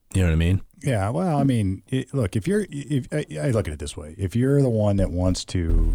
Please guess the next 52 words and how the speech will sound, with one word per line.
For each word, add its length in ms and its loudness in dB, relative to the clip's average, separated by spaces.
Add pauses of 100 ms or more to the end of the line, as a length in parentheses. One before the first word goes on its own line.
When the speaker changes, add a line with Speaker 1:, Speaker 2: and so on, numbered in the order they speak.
(140)
Speaker 2:
if 500 4
you've 120 2
got 240 2
the 120 4
Speaker 1:
<coughs> 40 6
Speaker 2:
recommendation 720 0
and 100 0
you're 160 2
Speaker 1:
Holy 120 4
Speaker 2:
using 340 4
the 40 2
weed 100 4
and 80 -
Speaker 1:
smokes. 60 2
Speaker 2:
you're 80 2
doing 140 0
whatever, 320 2
you're, 240 2
you, 400 -6 (1200)
there's 120 0
gonna 120 0
be 60 0
a 40 -2
lot 300 0
of 40 2
responsibility 600 0
on 180 -2
you 420 0
to 100 -6
be 80 -2
able 140 0
to 60 -4
establish 420 -2
you're 40 -6
doing 220 -2
it 80 -6
correctly, 380 -2
you're 40 -2
doing 160 -2
it 60 -4
right, 360 -4
and 140 -4
then 500 -4
I 100 -2
would 180 -2
not 240 0
expect 340 -4
anybody 320 -2
to 60 -4
kowtow 500 -4
to 140 -6
your 300 -6